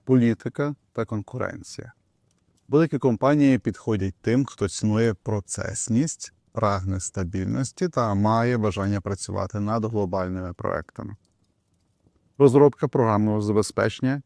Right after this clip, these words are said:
компанії-розробники проти інших компаній. Існує значна різниця між компаніями, які спеціалізуються на розробці програмного забезпечення, та тими, для яких програмне забезпечення є лише частиною їхнього бізнесу.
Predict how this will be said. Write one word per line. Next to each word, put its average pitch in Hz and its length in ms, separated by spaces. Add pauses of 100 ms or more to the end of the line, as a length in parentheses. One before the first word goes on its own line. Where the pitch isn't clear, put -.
компанії-розробники 101 1500 (100)
проти 98 420
інших 98 680
компаній. 85 540
Існує 175 500
значна 110 580
різниця 104 520
між 92 200
компаніями, 92 760
які 101 200
спеціалізуються 101 1000
на 95 160
розробці 98 580
програмного 85 600
забезпечення, 135 800 (520)
та 170 140
тими, 135 540 (160)
для 113 260
яких 113 580
програмне 101 500
забезпечення 98 640
є 110 60
лише 113 280
частиною 95 680
їхнього 87 600
бізнесу. 90 680